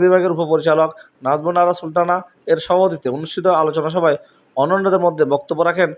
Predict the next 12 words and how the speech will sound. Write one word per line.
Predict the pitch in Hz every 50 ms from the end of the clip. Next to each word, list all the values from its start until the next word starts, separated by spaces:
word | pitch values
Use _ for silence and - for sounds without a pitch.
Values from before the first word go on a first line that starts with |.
| - _ _ _ _ -
অতিরিক্ত | 147 147 180 185 - - 190 175 -
পুলিশ | 165 175 180 180
সুপার | - 175 175 170 165 170 -
কামরুল | 160 147 156 156 156 151
ইসলাম, | 156 - 170 170 180 190 - _ _ _ _ 127
জেলা | 139 156 175 170
বিএনপি | 175 175 170 170 175 -
সাংগঠনিক | - 156 156 160 175 175 196
সম্পাদক | 170 165 170 165 180 175 - - - 131
আব্দুর | 127 131 151 151 151
রব | 156 139 139 147
রাজা, | 143 143 165